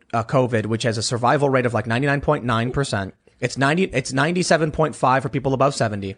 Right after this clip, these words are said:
We, we've, I, I think what, what people need to understand too about the rapidness of this vaccine trial, it's, it's, it's bipartisan. It's, it's, I, I don't think there's a, I, look.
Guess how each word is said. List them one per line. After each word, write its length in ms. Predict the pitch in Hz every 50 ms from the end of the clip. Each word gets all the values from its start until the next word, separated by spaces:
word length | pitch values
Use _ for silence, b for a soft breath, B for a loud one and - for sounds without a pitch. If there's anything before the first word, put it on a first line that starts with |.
| B B B B B B B B B B B B B _ _ _
We, 220 | - 135 156 190 185
we've, 360 | 165 165 185 190 175 - - - _ - - _
I, 120 | 147 156 -
I 100 | 147 147
think 280 | - - 202 214 - -
what, 160 | 165 - -
what 140 | 151 147 -
people 160 | 165 160 170
need 80 | 165
to 80 | 151 143
understand 360 | 143 139 131 - 147 127 117 -
too 180 | - 139 131
about 440 | 120 110 117 110 107 104 101 - _ _ _ _ _ _ _ _ _ _ - - _ _ _ _ - - - - -
the 120 | 123 131
rapidness 540 | 113 139 123 123 - 156 135 139 147 143 -
of 100 | 139 117
this 180 | 120 113 - -
vaccine 360 | 110 123 117 110 - 127 120
trial, 380 | - 151 147 156 160 165 160 _ _ _ _ _ _ _ _
it's, 240 | 165 170 - - -
it's, 240 | - 165 160 - - - - -
it's 100 | 156 -
bipartisan. 800 | - 180 180 233 - - 190 226 262 180 120 107 104 92 87 90
It's, 120 | 101 -
it's, 200 | 123 131 120 -
I, 140 | 110 135 135
I 60 | 123 147
don't 100 | 185 202
think 120 | 202 185
there's 140 | 185 175 135
a, 240 | 139 107 67 90 - - -
I, 120 | 120 127 - -
look. 240 | 151 135 107 -